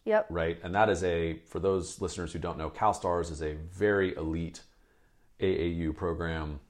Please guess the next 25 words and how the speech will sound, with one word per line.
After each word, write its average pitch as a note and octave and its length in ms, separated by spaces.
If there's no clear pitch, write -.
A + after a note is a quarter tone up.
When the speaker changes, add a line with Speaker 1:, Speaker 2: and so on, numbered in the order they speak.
Speaker 2:
Tons F#2+ 240
of D2+ 300
really G2 300
high-level E2+ 400
D E2+ 140
one E2 200
players. D#2 560
You D#2+ 80
know, D#2 100
Haley E2+ 260
Jones, D#2+ 360
Cameron E2 300
Brink D#2 220
from D2 200
Stanford E2 440
played D#2+ 440
Cal D#2+ 180
Stars. D#2+ 540
Um, D#2+ 340
so - 140
talk G#2+ 200
about F2+ 360
your E2+ 100
choice F#2 480
to, D#2 240